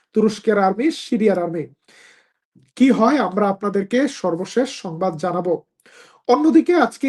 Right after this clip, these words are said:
ইয়েমেন থেকে গুরুত্বপূর্ণ সংবাদ জানাচ্ছি। ইয়েমেনের ভেতর এই মুহূর্তে ইয়েমেন তিন ভাগে বিভক্ত। আপনারা যে সবুজ অংশটি দেখছেন এটি হুতি বিদ্রোহীদের দখলে। যেই জায়গাটি হলুদ কালার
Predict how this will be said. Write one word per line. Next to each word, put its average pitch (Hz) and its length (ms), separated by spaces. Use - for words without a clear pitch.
ইয়েমেন 277 400
থেকে 277 260
গুরুত্বপূর্ণ 247 760
সংবাদ 202 520
জানাচ্ছি। 233 800
ইয়েমেনের 202 680
ভেতর 202 400
এই 233 140
মুহূর্তে 220 460
ইয়েমেন 214 440
তিন 302 320
ভাগে 226 240
বিভক্ত। 202 440
আপনারা 190 340
যে 190 140
সবুজ 190 560
অংশটি 220 420
দেখছেন 190 380
এটি 233 380
হুতি 214 280
বিদ্রোহীদের 202 600
দখলে। 185 460
যেই 233 280
জায়গাটি 233 460
হলুদ 233 520
কালার 247 400